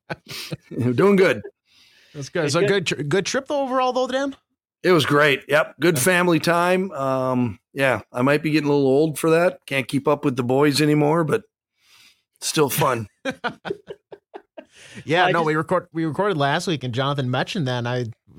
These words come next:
Speaker 2: you know, I had to just look out the window and, you know, just normal glass of water, and I was like, "You know what? Dan, Dan's got the life. Dan's got the life. One day, one day, that'll be me."
Speaker 1: Someday,
Speaker 2: But unt-,
Speaker 1: yes.
Speaker 2: but,
Speaker 1: Play your
Speaker 2: but
Speaker 1: cards
Speaker 2: until
Speaker 1: right.
Speaker 2: yeah,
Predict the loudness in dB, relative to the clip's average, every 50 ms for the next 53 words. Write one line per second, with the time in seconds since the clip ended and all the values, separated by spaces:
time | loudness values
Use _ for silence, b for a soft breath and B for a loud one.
0 | -12 -10 -8 -6 -4 -4 -4 -6 -8 -10 -12 -12 -12 -8 -6 -6 -6 -6 -6 -8
1 | -10 -10 -10 -10 -8 -8 -6 -6 -6 -6 -6 -6 -6 -6 -6 -4 -2 -2 -2 -2
2 | -2 -4 -4 -6 -8 _ _ _ _ _ _ _ _ -16 -14 -14 -14 -16 -18 -20
3 | _ _ _ _ _ _ _ _ _ _ -20 -12 -8 -6 -6 -4 -2 -2 -2 -2
4 | -2 -2 -2 -2 0 0 0 -2 -2 -4 -4 -4 -4 -2 -2 -2 -2 -2 -2 -4
5 | -4 -6 -8 -10 -14 _ -10 -8 -6 -4 -4 -6 -8 -10 -16 _ _ _ _ -14
6 | -10 -8 -8 -8 -8 -10 -12 _ _ _ _ _ _ _ _ _ _ _ _ _
7 | _ -12 -12 -8 -6 -4 -4 -4 -4 -4 -4 -6 -6 -8 -10 _ _ _ -8 -6
8 | -4 -2 -2 -2 -2 -2 -2 -2 -2 -4 -4 -4 -6 -6 -4 -2 -2 -2 -2 -2
9 | -6 -10 _ _ _ _ _ -6 -4 -4 -2 -2 -2 0 0 0 0 -2 -2 -4
10 | -4 -4 -4 -4 -6 -6 -8 -12 _ _ _ _ _ _ _ _ _ -14 -10 -4
11 | -2 0 2 2 2 2 2 0 -2 -4 -6 -6 -10 -10 -12 -12 -12 -14 -16 _
12 | _ -14 -8 -6 -4 -2 0 0 2 2 2 2 2 2 2 2 2 0 0 -2
13 | -4 -6 -10 _ _ _ _ _ _ _ _ -6 -4 -4 -4 -4